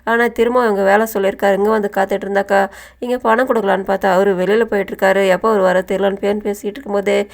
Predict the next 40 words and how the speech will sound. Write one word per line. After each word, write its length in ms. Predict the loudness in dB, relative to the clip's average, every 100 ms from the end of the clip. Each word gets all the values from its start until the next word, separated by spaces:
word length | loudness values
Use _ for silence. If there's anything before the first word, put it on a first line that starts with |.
| -16 -18 -4
நீ 120 | 0
ஏன் 220 | 2 2
அதெல்லாம் 360 | 0 2 2 2
மனசுல 380 | 0 0 -2
வச்சுக்கிற? 380 | -2 2 2 2
அப்பா 280 | 0 0 0
அப்படிதான் 300 | 2 0 0
சொல்லுவாரு 360 | 0 2 2 2
நேரடியா 340 | 0 0 0
கொடுக்கணும்னுட்டு, 640 | -2 0 0 0 0 0 -2 -10 -8 2
ஆனா 280 | 2 4
நீ 140 | 2 2
பணத்தை 360 | 0 0 -2
டிரான்ஸ்ஃபர் 480 | 0 0 0 -2 -4
பண்ணி 180 | -2 -2
விட்டுட்டு 360 | -2 -2 -2 -2
நீ 120 | -2
பாட்டுக்கு 340 | -2 -2 -2
அண்ணி 180 | -2 -2
கூட 140 | -4 -4
போயிட்டு 380 | -4 -4 -4 -6 -14 -20 -6
சுத்திட்டு 280 | -4 -2 0
வான்ட்டு" 260 | 0 0
அவர் 160 | -2 -2
ஃபோனை 300 | 0 0 0 -2
சொல்றாரு. 440 | -2 0 0 0
அந்த 160 | 0 0
நேரத்துல 460 | -2 -2 0 -2 -4 -16 -20 -12
அங்க 360 | -6 -2 -2 0
பணம் 280 | 0 0
கொடுக்க 340 | 0 -2 -2 -2
வேண்டியவர் 340 | 0 -2 -2 0
ஃபோன் 160 | 0
பண்றாருன்ட்டு 480 | 0 -2 0 0 -2
இவர் 180 | -2 -2 -2
ஃபோனை 220 | -2 -2
கட் 180 | -4 -2
பண்ணிட்டு 380 | -2 0 0
அவர்கிட்ட 320 | 2 0 -2 -4
பேசுறாரு. 560 | -4 -2 0 0 0